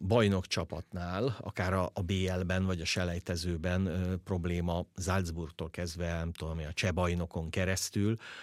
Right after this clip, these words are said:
hogy otthon dominál, hatalmas fölénnyel vezet, ö, támadó futballt játszik, nála van a labda állandóan,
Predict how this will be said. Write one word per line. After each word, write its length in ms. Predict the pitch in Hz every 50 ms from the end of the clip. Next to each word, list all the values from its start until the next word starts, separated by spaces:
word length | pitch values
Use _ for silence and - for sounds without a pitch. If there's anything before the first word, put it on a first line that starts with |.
| - - - - -
hogy 220 | _ - 131 135 202
otthon 340 | 196 - - 139 117 98
dominál, 640 | 95 104 104 127 151 160 165 170 175 175 180 175 160 -
hatalmas 520 | - - - - 92 90 87 85 85 -
fölénnyel 520 | - 101 87 87 87 82 80 78 76 76
vezet, 460 | 76 110 131 143 165 160 165 165 - - - - - - - - - - -
ö, 300 | - - 117 113 113 107 101 90 - - - -
támadó 420 | - 107 117 120 123 120 131 135
futballt 440 | 113 - 143 131 117 127 123 113 -
játszik, 380 | 131 113 107 104 - - 101 -
nála 340 | 107 101 95 95 95 90
van 160 | 85 90 90 87
a 60 | 85
labda 320 | 90 107 117 117 104 101
állandóan, 840 | 95 110 131 147 156 156 160 160 156 160 156 156 156 156 160 -